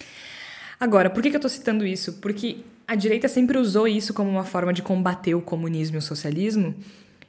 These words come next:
e hoje, o, o mais próximo que a gente já teve de um duplo pensar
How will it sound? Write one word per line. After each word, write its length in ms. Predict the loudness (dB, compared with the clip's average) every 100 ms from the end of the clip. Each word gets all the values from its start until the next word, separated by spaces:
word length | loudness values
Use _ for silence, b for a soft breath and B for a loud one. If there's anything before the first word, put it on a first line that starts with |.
| _ 6
e 140 | 8
hoje, 560 | 8 6 4 2 0 0
o, 220 | 0 4
o 20 | 4
mais 320 | 4 2 -2
próximo 520 | 2 2 2 0 0
que 120 | 4
a 20 |
gente 240 | 4 4 4
já 160 | 2
teve 340 | 4 4 4 4
de 140 | 4
um 80 | 4
duplo 320 | 4 4 2
pensar 840 | 2 0 0 2 4 4 0 -8